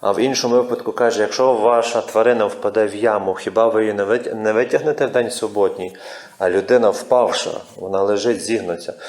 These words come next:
Цю ж жінку, дочку Авраама, підносить гідність жінки. Це, для, до речі, для євреїв така, якби, революціонер Ісус.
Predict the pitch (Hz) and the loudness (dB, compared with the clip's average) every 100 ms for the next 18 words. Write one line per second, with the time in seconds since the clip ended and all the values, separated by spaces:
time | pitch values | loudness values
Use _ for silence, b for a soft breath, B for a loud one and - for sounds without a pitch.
0 | B - - 139 185 - 131 123 151 123 | B -16 -4 2 2 2 -2 0 0 -2
1 | - - - - 113 120 - 165 139 151 | -4 -4 -6 2 2 2 0 2 2 2
2 | 147 135 117 92 85 - B B B B | 2 4 2 2 -4 -6 B B B B
3 | _ 113 107 127 127 120 104 117 123 110 | _ -6 2 4 4 0 -2 -2 -2 -2
4 | 98 98 98 87 - - - 98 104 90 | -4 -2 -4 -4 -10 -6 -6 -2 -2 0
5 | 104 110 92 95 101 98 104 104 98 90 | 2 2 0 -2 0 2 2 4 2 0
6 | 85 78 82 87 - - 92 92 87 85 | -2 -6 -8 -10 -10 -4 -2 0 -2 -2
7 | 87 85 - 101 104 104 101 - 110 123 | -4 -4 -8 -2 -2 0 -4 -4 -2 0
8 | 113 92 85 87 80 | 0 0 -4 -6 -8